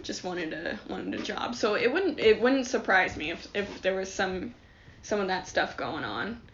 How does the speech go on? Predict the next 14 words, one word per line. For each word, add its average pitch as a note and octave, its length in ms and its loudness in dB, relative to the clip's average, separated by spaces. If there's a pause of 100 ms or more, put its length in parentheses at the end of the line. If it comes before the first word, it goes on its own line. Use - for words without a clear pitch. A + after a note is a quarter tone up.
(460)
But, F#3 340 4 (220)
you A#3 140 8
know, G3 300 2 (180)
uh, F#3+ 360 4
six A#3+ 300 -2
years G#3+ 460 2
later, G3+ 600 4
nineteen G3 460 -2
thirteen-ish, G3 840 -2
the F#3+ 320 -2
construction A3+ 560 -2
ended, G#3 540 2
and, F#3+ 520 -4 (640)
um, F#3 680 2